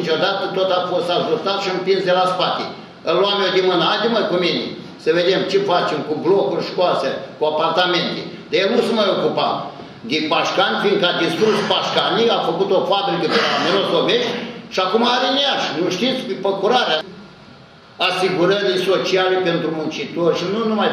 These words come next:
pentru muncitori, pentru mult personal care a lucrat acolo la, la această societate. Nu numai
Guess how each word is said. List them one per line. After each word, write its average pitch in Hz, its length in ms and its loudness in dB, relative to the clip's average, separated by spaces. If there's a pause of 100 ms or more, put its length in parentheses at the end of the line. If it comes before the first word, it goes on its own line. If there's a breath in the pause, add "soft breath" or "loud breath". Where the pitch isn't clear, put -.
pentru 151 200 -2 (100)
muncitori, 131 580 -4
pentru 156 200 -4 (120)
mult 208 160 0 (160)
personal 160 520 0 (120)
care 143 160 0
a 139 160 0
lucrat 135 280 -2 (120)
acolo 139 280 -2 (120)
la, 127 80 0 (760 loud breath)
la 143 80 2 (100)
această 143 520 0 (720)
societate. 165 760 0 (1500)
Nu 214 120 -2
numai 214 260 2